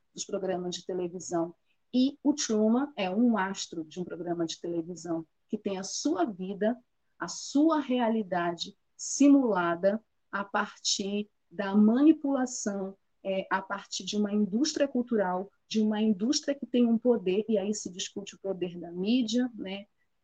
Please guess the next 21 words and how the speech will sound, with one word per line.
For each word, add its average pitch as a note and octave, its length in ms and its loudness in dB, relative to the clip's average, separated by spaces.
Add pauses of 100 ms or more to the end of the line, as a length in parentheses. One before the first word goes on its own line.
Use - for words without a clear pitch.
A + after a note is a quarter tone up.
Quais C#4 360 4
mídias A3 580 6
que G#3+ 120 -6
têm G3 260 -4
esse - 200 -14
poder, F3 480 -4
o A3+ 60 -4
que - 240 -2
é A#3+ 140 2
esse - 240 -4
conceito G#3+ 720 0
de - 140 -12
poder, F3+ 460 -8 (460)
essa, - 440 0 (100)
com, A3+ 280 2
esse G3+ 220 -6
conglomerado G3+ 1040 -2
da F3 160 -10
comunicação F#3 920 -6
no G3 240 0
filme, A#3+ 640 2